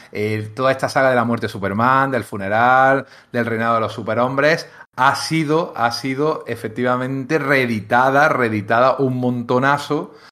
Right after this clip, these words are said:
eh, de veces po-, en, en Estados Unidos. Y lo podéis conseguir sin ningún tipo de problema en Radar Comics. Ya sea online o ya sea visitando su pequeña pero matona tienda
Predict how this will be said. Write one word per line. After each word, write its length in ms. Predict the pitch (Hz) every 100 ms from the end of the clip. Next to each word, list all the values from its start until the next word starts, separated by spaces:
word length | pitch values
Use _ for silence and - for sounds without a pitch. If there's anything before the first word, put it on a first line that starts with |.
| _ _ _ -
eh, 160 | 139 139
de 160 | 135
veces 320 | 135 135 160
po-, 460 | 156 - 139 131 123
en, 640 | 127 120 117 110 107 107 -
en 380 | 98 98 98 95
Estados 320 | 107 110 95
Unidos. 400 | 139 175 - -
Y 280 | 117 107 - -
lo 160 | 110
podéis 280 | 98 98 110
conseguir 580 | - 117 - 110 147 -
sin 280 | - 127 110
ningún 400 | 101 92 107 107
tipo 220 | 104 92
de 80 | 92
problema 460 | 90 95 123 151 -
en 100 | 104
Radar 260 | 101 95
Comics. 440 | - 85 85 - _ _ _ -
Ya 180 | 104
sea 400 | 92 101 87 85 -
online 580 | 95 98 139 175 208 214 - - -
o 100 | 110
ya 120 | 107
sea 200 | 113 127
visitando 480 | 131 113 113 123 131
su 260 | 127 117
pequeña 680 | 110 107 131 143 151 165 180
pero 180 | 147 123
matona 480 | 113 107 127 135 131
tienda 560 | 131 139 147 160 170